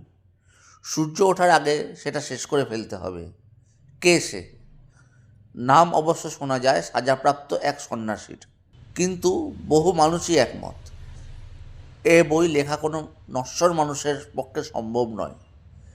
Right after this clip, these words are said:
এ বই যে লিখেছে স্বয়ং শয়তান, তার সবচেয়ে বড় প্রমাণ বইয়ের ভেতরে লুসিফার নিজেই নাকি এঁকে গিয়েছেন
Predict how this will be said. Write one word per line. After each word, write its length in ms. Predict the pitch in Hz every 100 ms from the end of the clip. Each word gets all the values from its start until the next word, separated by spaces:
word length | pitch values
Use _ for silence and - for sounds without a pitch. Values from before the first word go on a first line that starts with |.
| - - -
এ 80 | 156
বই 200 | 156 175
যে 140 | 156 160
লিখেছে 360 | 143 143 151 165
স্বয়ং 300 | - 135 139
শয়তান, 460 | 127 - 117 110 95 - - - - - - - - - -
তার 160 | 160
সবচেয়ে 420 | - 151 151 185 147
বড় 160 | 131
প্রমাণ 360 | 147 175 147 139 - - _ - 123
বইয়ের 360 | 131 160 190
ভেতরে 320 | 160 156 170 175
লুসিফার 580 | 151 143 170 - 135 151 214 - -
নিজেই 360 | 113 135 170 170
নাকি 220 | 165 165
এঁকে 220 | 135 147
গিয়েছেন 460 | 139 147 143 139